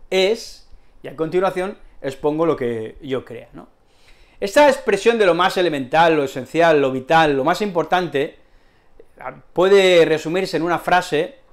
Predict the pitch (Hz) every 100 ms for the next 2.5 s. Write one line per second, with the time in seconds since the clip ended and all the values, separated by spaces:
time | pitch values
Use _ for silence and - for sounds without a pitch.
0 | - 117 - - 165 156 143 135 165 151
1 | 131 - 131 180 165 151 175 165 180 180
2 | 180 180 196 196